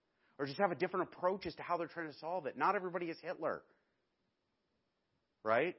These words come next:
I mean, unless you read social media, and then everybody's Hitler who isn't me. Um, the church can't be like that. The church cannot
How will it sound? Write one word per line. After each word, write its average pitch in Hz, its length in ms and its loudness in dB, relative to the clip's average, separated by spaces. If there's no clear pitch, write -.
I 120 60 -2
mean, 123 100 6
unless 120 240 4
you 120 80 -4
read 110 240 -2
social 104 260 -6
media, 95 300 -2
and 87 100 -4
then 98 100 -2
everybody's 104 500 2
Hitler 101 300 -4
who 92 80 -4
isn't 95 200 -6
me. 87 360 -4
Um, 107 380 2
the - 80 -6
church 196 200 2
can't 170 240 -4
be 160 160 -6
like 151 360 0
that. 156 340 0
The 151 60 0
church 190 260 0
cannot 190 360 4